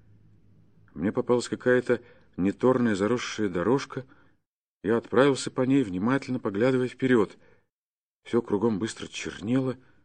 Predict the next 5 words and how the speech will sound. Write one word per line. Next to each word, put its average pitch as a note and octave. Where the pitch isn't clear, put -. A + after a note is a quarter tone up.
и F2
утихало. B1+
Одни D#2+
перепела G2+
изредка D#2